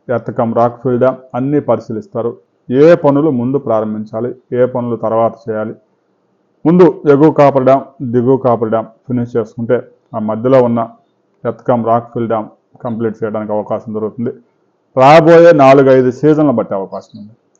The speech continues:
ఎందుకంటే ఆరు నెలలు వరద ఉంటుంది, పని చేయడానికి అవ్వదు, యంత్రాలు తిరగవు.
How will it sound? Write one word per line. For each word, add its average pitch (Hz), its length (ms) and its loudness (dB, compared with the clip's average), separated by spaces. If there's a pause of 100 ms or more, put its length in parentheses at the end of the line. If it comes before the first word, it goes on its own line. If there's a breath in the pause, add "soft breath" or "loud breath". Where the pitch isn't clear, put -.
ఎందుకంటే 135 320 -2
ఆరు 127 220 4
నెలలు 147 220 4
వరద 131 280 4
ఉంటుంది, 117 340 -2 (300)
పని 113 180 -6
చేయడానికి 104 360 -4
అవ్వదు, 101 320 -8
యంత్రాలు 107 380 -6
తిరగవు. 98 300 -14